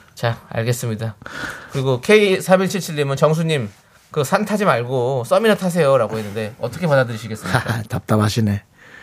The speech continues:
Speaker 2: 아홉 시 쯤.
Speaker 1: 예.
Speaker 2: 제가 일곱 시 쯤, 아, 시간은,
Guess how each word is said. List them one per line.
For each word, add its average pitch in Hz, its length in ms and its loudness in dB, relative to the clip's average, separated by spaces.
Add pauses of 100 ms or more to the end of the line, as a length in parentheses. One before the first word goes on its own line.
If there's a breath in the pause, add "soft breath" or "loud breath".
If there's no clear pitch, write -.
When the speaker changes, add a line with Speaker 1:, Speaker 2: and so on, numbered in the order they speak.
(640 loud breath)
Speaker 2:
아홉 131 180 4
시 - 120 -8
쯤. 131 300 4 (120)
Speaker 1:
예. 107 200 -8 (120)
Speaker 2:
제가 131 180 4
일곱 147 240 6
시 - 100 -10
쯤, - 120 -8 (180)
아, 92 440 -2
시간은, 147 360 4